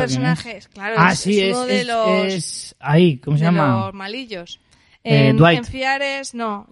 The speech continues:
Speaker 1: John. John.
Speaker 2: Ah, sí, es verdad. Es verdad, y hace, es que siempre,
Speaker 1: Y
Speaker 2: es
Speaker 1: hace
Speaker 2: que
Speaker 1: un
Speaker 2: te voy a decir una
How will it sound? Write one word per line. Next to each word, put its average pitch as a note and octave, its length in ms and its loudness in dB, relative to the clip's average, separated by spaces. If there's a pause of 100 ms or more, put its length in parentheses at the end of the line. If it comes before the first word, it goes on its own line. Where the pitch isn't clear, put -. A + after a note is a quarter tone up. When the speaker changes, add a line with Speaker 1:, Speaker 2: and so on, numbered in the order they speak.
(120)
Speaker 1:
John. G3+ 340 -10 (420)
John. F#3+ 380 -8
Speaker 2:
Ah, G#3+ 160 6
sí, A#3 300 2
es F#3 80 -2
verdad. F3+ 480 0 (360)
Es D#3 120 2
verdad, F#3+ 280 6
y F3+ 60 4
hace, F3+ 240 2
es E3 140 -6
que F#3+ 100 -4
siempre, A#3 240 2
Speaker 1:
Y A#3+ 40 -2
Speaker 2:
es A#3+ 120 0
Speaker 1:
hace - 40 0
Speaker 2:
que A3 40 0
Speaker 1:
un G#3+ 40 2
Speaker 2:
te A#3+ 80 6
voy A3+ 80 4
a - 20 2
decir A3+ 100 2
una A#3 100 4